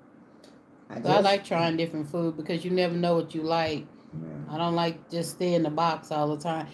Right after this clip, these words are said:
Speaker 2: Tim said, "Here we s-, we have sheep barbecue, so good,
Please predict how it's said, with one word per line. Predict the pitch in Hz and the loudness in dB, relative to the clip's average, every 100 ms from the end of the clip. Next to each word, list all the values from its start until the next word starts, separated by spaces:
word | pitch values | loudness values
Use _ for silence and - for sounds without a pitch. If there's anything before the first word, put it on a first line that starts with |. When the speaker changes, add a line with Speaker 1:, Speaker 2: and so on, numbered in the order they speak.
| - - | -18 -2
Speaker 2:
Tim | - 294 294 | 6 10 10
said, | 294 240 | 8 8
"Here | 285 294 | 10 8
we | 277 269 | 8 4
s-, | - - - - - | 2 -6 -10 -12 -2
we | 233 269 277 - | 4 6 6 6
have | 262 220 185 | 6 6 4
sheep | - 285 277 233 175 | 2 8 10 8 4
barbecue, | 196 196 185 - 202 | 6 6 4 -2 -2
so | - 240 247 220 | 2 6 6 8
good, | 233 208 180 170 | 8 8 6 2